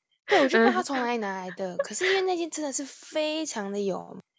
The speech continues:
Speaker 1: 那间公司是想要直接来台湾找人，所以呢，我那时候就是，
Speaker 2: 嗯。
Speaker 1: 呃，就是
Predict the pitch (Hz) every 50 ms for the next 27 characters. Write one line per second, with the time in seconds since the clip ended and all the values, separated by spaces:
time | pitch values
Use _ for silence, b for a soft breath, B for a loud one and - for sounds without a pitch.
0 | _ _ - 320 330 311 320 302 285 269 254 254 254 247 - 247 233 233 254 254
1 | 233 226 180 175 202 233 - - 196 190 214 208 185 180 180 - - 175 180 180
2 | 185 190 196 190 190 202 196 196 - - - - - - 170 170 165 175 175 185
3 | 202 _ _ b b b b b b b b b b b - - 269 269 277 262
4 | 247 226 214 214 214 208 196 196 208 233 254 254 262 247 247 240 247 240 233 -
5 | - 247 247 240 233 226 220 214 202 185 185 _ _ _ _ _ _ _ _ _
6 | - 208 196 190 175 175 180 208 202 196 190 190 202 - - 233 240 254 247 -